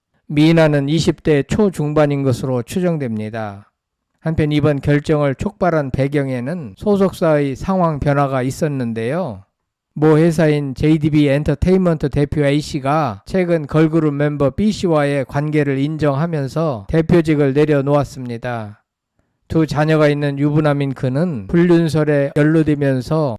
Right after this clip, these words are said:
회사와 산하 자회사에도 파장이 이어졌는데요. 제이디비 엔터테인먼트 측은 최근 제기된 사안에 대해 사실관계 확인 중이라 밝히며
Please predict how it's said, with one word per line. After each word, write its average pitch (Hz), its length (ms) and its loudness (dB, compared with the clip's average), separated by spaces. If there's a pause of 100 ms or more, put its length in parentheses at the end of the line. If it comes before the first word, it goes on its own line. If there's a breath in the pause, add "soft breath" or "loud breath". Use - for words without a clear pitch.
회사와 156 500 0
산하 175 420 -2
자회사에도 156 1120 0
파장이 180 480 2
이어졌는데요. 143 1080 -2 (720)
제이디비 175 420 6
엔터테인먼트 170 760 2
측은 139 600 -2
최근 196 380 4
제기된 151 540 2
사안에 180 460 2
대해 139 360 0
사실관계 156 760 2
확인 185 360 0
중이라 139 520 -2
밝히며 135 760 -4